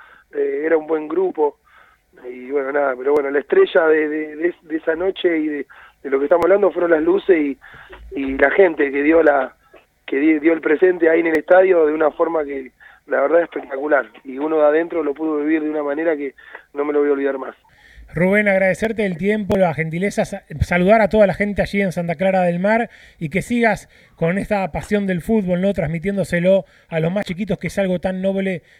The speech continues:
Speaker 2: laburar con el fútbol infantil.
Speaker 1: Dale, gracias, Pepe, gracias. Un, un abrazo grande a todos. La verdad que estas cosas se las agradezco a Dios, porque volver a hablar con ustedes también para mí es un placer.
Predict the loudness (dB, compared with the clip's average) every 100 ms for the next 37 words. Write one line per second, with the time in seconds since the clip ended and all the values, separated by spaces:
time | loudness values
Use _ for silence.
0 | -4 0 2 0 0 -4 -4 -6 -6 -6
1 | -4 -6 -6 -10 -12 _ _ _ _ _
2 | _ _ _ _ _ _ _ _ _ -2
3 | 0 0 0 0 0 0 -4 -6 -4 -2
4 | 0 -2 -4 -8 -8 -12 -8 -2 0 0
5 | -2 -2 0 -2 -4 -2 0 -2 -4 _
6 | _ _ -4 -2 0 -2 -2 -2 -2 -2
7 | -4 0 0 0 -4 _ _ _ _ -6
8 | -2 0 0 0 0 0 0 0 0 0
9 | -2 -4 -4 -4 -4 -2 0 0 -2 -6
10 | -4 -2 -2 -2 -4 -4 -4 -4 -4 -6
11 | -8 -8 -8 -2 -2 -2